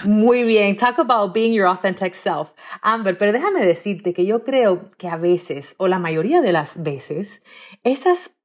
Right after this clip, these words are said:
esas situaciones, esas uncomfortable situations dan las oportunidades mayores para crecer.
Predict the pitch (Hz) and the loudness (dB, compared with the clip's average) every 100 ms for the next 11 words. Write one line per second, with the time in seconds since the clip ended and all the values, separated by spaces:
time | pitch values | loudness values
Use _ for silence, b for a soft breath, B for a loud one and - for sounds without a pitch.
0 | _ 208 233 233 277 - 226 - 180 - | _ -2 0 0 -4 -2 -4 0 -2 -2
1 | - 202 165 151 - 202 285 269 - B | -2 0 0 -4 -4 -2 0 -2 -6 B
2 | B B B _ 233 311 - 277 302 285 | B B B _ -2 0 -2 -2 0 0
3 | 220 190 - 185 - 180 220 196 165 151 | 2 0 0 -2 4 4 4 0 -4 -4
4 | 156 - 175 175 220 302 311 202 175 196 | -8 -10 -4 0 0 0 0 0 0 -4
5 | 175 175 160 180 180 185 208 240 214 190 | -2 -2 0 0 4 4 4 2 2 4
6 | 180 175 185 226 226 180 160 143 - 151 | 6 6 4 2 0 -2 -4 -8 -4 -4
7 | 131 - - | -4 -8 -20